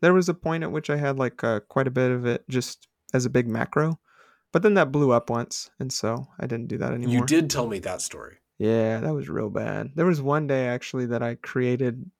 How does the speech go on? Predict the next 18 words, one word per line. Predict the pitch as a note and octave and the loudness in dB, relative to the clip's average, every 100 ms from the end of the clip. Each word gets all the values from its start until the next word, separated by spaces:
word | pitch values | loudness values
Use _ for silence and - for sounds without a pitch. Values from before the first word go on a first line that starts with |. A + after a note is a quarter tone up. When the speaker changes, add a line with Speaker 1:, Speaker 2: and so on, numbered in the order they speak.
| - | -2
Speaker 1:
um, | B2+ A#2+ C3 _ _ _ | 0 0 -4 _ _ _
the | D3+ | -2
previous | - C#3+ C#3+ C#3+ | 2 2 2 0
day's | C#3+ C#3 | 2 4
orders | B2+ D3+ E3 | 2 2 0
on | C#3+ | 0
accident. | B2 B2+ - E3 G3 _ _ _ _ _ _ _ _ _ _ | 0 -2 0 0 -2 _ _ _ _ _ _ _ _ _ _
Not | C3 B2 | 2 2
the | C3 | 2
current | - B2+ A#2+ | 2 2 4
day's | C#3+ | 4
orders. | D3+ D#3 F3 - - _ _ _ _ - | 4 2 0 -2 -16 _ _ _ _ 4
Didn't | C3 | 4
catch | - A#2+ - | 6 4 6
it. | C#3 - _ _ _ _ _ _ _ _ _ | 2 2 _ _ _ _ _ _ _ _ _
Oops. | - - - - _ _ _ _ _ - | 6 6 -6 -6 _ _ _ _ _ -10
Speaker 2:
Oops. | - - - - - - _ _ - | -8 -4 -4 -4 -8 -16 _ _ -6
Speaker 1:
Oops. | - _ - - - | -6 _ -20 -20 -20